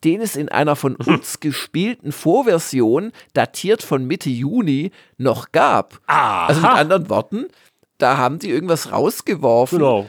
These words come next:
Speaker 2: wenn nicht fertig,
Speaker 1: Was,
Speaker 2: raus damit.
Speaker 1: was ein Liga-Modus geworden wäre, das klingt ja mal super spannend, aber
Speaker 2: Ja.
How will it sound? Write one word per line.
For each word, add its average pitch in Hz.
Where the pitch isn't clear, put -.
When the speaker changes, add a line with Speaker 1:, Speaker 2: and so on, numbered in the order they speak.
Speaker 2:
wenn 143
nicht 156
fertig, 156
Speaker 1:
Was, 143
Speaker 2:
raus 120
damit. 101
Speaker 1:
was 165
ein 147
Liga-Modus 165
geworden 127
wäre, 123
das -
klingt 233
ja 165
mal 131
super 131
spannend, 110
aber 147
Speaker 2:
Ja. 120